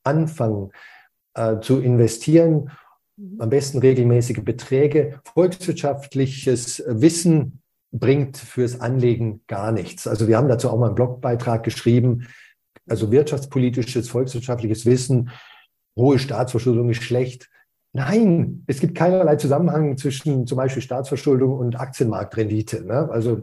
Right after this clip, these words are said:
Speaker 1: null, null Zusammenhang. Ähm, gibt auch keinen Zusammenhang zwischen Wirtschaftswachstum und Aktienmarktrendite. Also die China zum Beispiel ist bekanntlich das Land, was in den drei, letzten dreißig Jahren die höchsten volkswirtschaftlichen Wachstumsraten hatte, hat aber eine relativ schlechte Börse gehabt, also,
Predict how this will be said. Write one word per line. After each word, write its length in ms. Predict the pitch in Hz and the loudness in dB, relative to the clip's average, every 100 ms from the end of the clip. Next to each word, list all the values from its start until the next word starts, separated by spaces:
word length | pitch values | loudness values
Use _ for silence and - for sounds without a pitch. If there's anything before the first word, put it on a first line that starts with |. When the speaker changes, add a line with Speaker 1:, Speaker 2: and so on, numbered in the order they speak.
| - | -2
Speaker 1:
null, 400 | 127 151 - - 120 | 4 4 2 -4 0
null 200 | 151 151 | 0 2
Zusammenhang. 540 | 113 117 123 90 87 - - - - | -2 0 -2 -4 -10 -18 -20 -10 2
Ähm, 340 | 120 120 120 - | 6 6 4 -2
gibt 160 | - 131 | 0 2
auch 100 | 127 | 4
keinen 220 | 143 139 | 4 4
Zusammenhang 500 | 135 131 147 139 135 | 4 4 4 2 2
zwischen 240 | 135 120 123 | 0 0 2
Wirtschaftswachstum 640 | 175 156 139 117 - 110 | 2 -2 -4 -6 -4 -6
und 80 | 110 | -4
Aktienmarktrendite. 920 | 117 - 113 104 104 113 107 113 113 | -6 -6 -6 -4 -6 -4 0 0 2
Also 180 | 107 117 | 0 2
die 260 | 120 113 - - - _ - | 2 2 -4 -20 -20 _ -8
China 420 | - 180 208 143 | 4 6 8 6
zum 120 | 123 | 4
Beispiel 440 | 123 123 131 120 - - | 4 4 2 2 -4 -8
ist 180 | 117 - | -6 -2
bekanntlich 520 | 127 135 135 131 127 | 0 2 2 4 0
das 240 | - 131 - | 2 -2 0
Land, 200 | 131 135 | -2 0
was 140 | 135 | 0
in 80 | 131 | 0
den 140 | 123 120 | 0 -2
drei, 240 | 131 131 - | -4 -6 -10
letzten 320 | 117 135 135 | -4 -4 -4
dreißig 380 | 120 120 120 120 | -2 0 0 0
Jahren 180 | 120 131 | 0 2
die 80 | 117 | 2
höchsten 600 | 135 135 - 131 117 117 - _ - | 0 -2 -4 -4 -4 -8 -20 _ -4
volkswirtschaftlichen 720 | 131 131 120 120 117 110 107 | -4 -2 -6 -6 -2 -2 -2
Wachstumsraten 640 | 87 - 135 123 120 120 | -6 -6 -4 -2 -2 -2
hatte, 180 | 127 127 | -2 -2
hat 120 | 143 | -2
aber 140 | 143 147 | 0 0
eine 120 | 139 | 2
relativ 320 | 156 147 143 | 0 0 -4
schlechte 300 | - 165 139 | -4 -4 -2
Börse 320 | 147 160 120 | -2 -2 -4
gehabt, 280 | 101 95 - | -8 -10 -8
also, 380 | 110 110 107 | -4 -2 -4